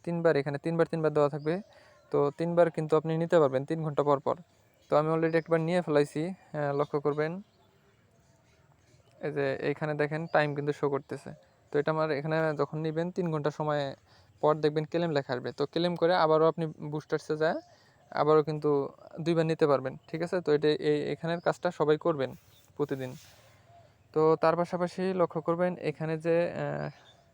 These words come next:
স্পিন নামে যে অপশনটা আছে এবং এখানে যে আপনার, আহ, যেটা তারা গিভঅ্যাওয়ে দিচ্ছে, গিভঅ্যাওয়েতে অংশগ্রহণ, এই স্পিনের সাথেই সব কিছু যায় কালেকশন। তো স্পিনের উপর ক্লিক করার পরেই, আহ,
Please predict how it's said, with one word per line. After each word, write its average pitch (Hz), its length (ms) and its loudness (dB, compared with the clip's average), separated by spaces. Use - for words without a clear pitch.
স্পিন 180 240 -4
নামে 185 180 0
যে 175 80 4
অপশনটা 143 380 0
আছে 160 300 -2
এবং 143 260 -4
এখানে 156 400 -4
যে 156 160 0
আপনার, 151 300 -2
আহ, - 840 -8
যেটা 143 280 0
তারা 147 200 2
গিভঅ্যাওয়ে 147 400 2
দিচ্ছে, 143 440 -4
গিভঅ্যাওয়েতে 147 340 2
অংশগ্রহণ, 147 500 -2
এই 143 120 -6
স্পিনের 143 260 -8
সাথেই 143 400 -2
সব 139 180 -2
কিছু 143 220 -4
যায় 135 180 2
কালেকশন। 135 480 -2
তো - 240 0
স্পিনের 175 280 -2
উপর 185 160 -4
ক্লিক 170 240 -4
করার 165 220 2
পরেই, 165 360 2
আহ, 262 80 -14